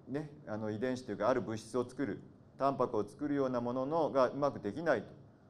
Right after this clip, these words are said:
ということが起こると難聴になります。で、これが、えっと、上染色体劣性遺伝と言われているものだけれども、こう、例えばお父さんもお母さんも健康と、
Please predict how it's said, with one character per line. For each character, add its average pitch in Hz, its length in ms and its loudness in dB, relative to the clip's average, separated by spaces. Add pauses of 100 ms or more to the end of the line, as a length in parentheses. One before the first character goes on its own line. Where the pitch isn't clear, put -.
(120)
と 123 60 -6
い 131 40 -2
う 131 40 -4
こ 143 120 -2
と 143 100 2
が 120 140 8
起 117 60 -2
こ 170 120 2
る 151 80 -2
と 147 540 2
難 110 220 -2
聴 123 200 -2
に 175 80 -6
な 123 100 2
り 90 100 -2
ま - 140 -14
す。 - 100 -20 (840)
で、 175 80 -4
こ 190 120 -2
れ 214 140 4
が、 220 280 8
え - 20 -6
っ 117 40 -8
と、 120 100 -2
上 123 200 4
染 131 200 -2
色 120 200 -6
体 139 220 4
劣 113 200 -2
性 123 180 -2
遺 127 40 -2
伝 123 180 0
と 95 80 -8
言 101 60 -2
わ 98 40 0
れ 98 60 -2
て 95 80 -8
い - 20 -2
る 95 60 -2
も 98 140 -4
の 101 100 -4
だ 87 120 -6
け 95 100 -8
れ 90 100 -6
ど 85 100 -10
も、 104 340 -6 (640)
こ 131 240 2
う、 131 140 0
例 190 100 6
え 185 60 8
ば 131 140 10
お 113 80 6
父 180 220 6
さ 143 140 4
ん 113 60 0
も 104 80 0
お - 40 -2
母 151 180 6
さ 135 140 -2
ん 95 40 -6
も 87 80 -8
健 120 180 -4
康 120 80 -6
と、 113 240 0